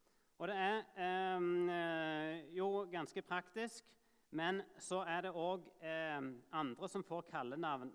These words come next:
som er forbundet litt med hvem de er. Noen har en spesiell historie bak kallenavnet sitt. Ehm,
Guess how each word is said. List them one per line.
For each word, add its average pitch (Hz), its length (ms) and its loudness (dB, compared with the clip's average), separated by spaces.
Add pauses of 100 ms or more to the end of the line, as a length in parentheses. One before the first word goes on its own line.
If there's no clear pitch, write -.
(120)
som 156 380 -2 (240)
er 143 140 -6
forbundet 160 380 -2
litt 165 220 -6 (340)
med 160 180 -6
hvem 151 180 0
de 147 100 -2
er. 160 160 2
Noen 160 280 -2
har 165 200 -2
en 165 140 -4
spesiell 156 440 -6
historie 170 640 -2
bak 139 280 -2
kallenavnet 127 540 -4
sitt. - 300 -14 (840)
Ehm, 143 720 0